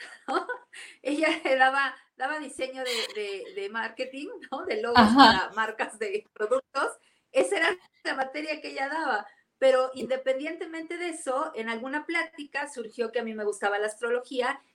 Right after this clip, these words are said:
Speaker 1: y entonces ella me enseñó astrología, ella me enseñó mis primeras nociones
Speaker 2: Wow.
Speaker 1: de astrología y no tenía nada que ver con ello, ¿no? Entonces, ahí había un llamado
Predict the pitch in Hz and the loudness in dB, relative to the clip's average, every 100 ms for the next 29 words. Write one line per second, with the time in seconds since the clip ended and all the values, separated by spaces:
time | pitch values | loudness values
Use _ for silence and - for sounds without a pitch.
0 | - 247 294 320 330 330 370 302 269 226 | -10 -6 0 0 2 4 4 2 0 -2
1 | 214 208 226 202 185 185 175 240 277 269 | -2 -2 0 0 0 2 2 2 -2 -4
2 | 226 214 226 240 - 208 208 220 240 247 | -4 -2 -2 -2 -2 0 0 4 2 2
3 | - - _ - 220 240 226 220 233 220 | -2 -14 _ -4 0 8 8 8 6 4
4 | 202 214 185 175 - 240 180 - 214 208 | 4 2 2 2 2 4 4 2 -4 -2
5 | 220 262 320 277 247 247 277 311 294 220 | 0 0 0 -4 -4 -4 0 0 2 0
6 | 196 196 190 185 175 147 123 196 294 294 | 2 0 -2 -6 -6 -6 -8 -6 -4 -4
7 | 247 262 262 - _ - 220 254 269 269 | -4 -6 -6 -10 _ -4 4 6 6 4
8 | 262 254 240 247 226 233 370 | -2 -2 0 0 0 -2 -4